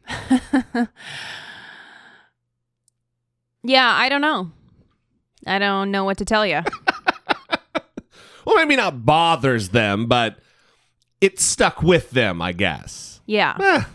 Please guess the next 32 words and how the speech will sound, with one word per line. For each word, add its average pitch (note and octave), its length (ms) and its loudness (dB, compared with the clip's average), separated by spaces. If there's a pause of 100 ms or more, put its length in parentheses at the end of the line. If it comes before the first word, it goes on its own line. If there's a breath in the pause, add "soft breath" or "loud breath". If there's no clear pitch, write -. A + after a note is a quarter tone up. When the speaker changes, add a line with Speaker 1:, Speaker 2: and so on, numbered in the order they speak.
(100)
Speaker 2:
whatever. G2 600 -2 (460)
Speaker 1:
Mm-hmm. G3 380 -8
Speaker 2:
Can't G3+ 220 2
please A3 240 4
everybody, D#3 400 2
Brittany. F2+ 360 -4
Sometimes C#3+ 760 2
there's B2 160 2
gonna C3+ 160 2
be C3 120 4
people C3 220 4
out B2+ 200 0
there B2+ 240 2
who A#2 260 2 (320 soft breath)
are E3+ 160 2
unhappy G3 640 2
with A#2+ 320 0 (1200)
certain C4+ 380 0
aspects - 760 -2
of A2 200 0
what - 280 0
you A#2+ 80 2
do. F#2 500 -2 (120)
Speaker 1:
Huh, D4 180 2
it's F#3+ 120 -4
the B3 60 -6
first C#4 200 -4
time A#3+ 100 -2
I'm A3 100 0
hearing A3+ 260 -4
that. C#3 280 -6
Speaker 2:
<laughs> A#3 60 -20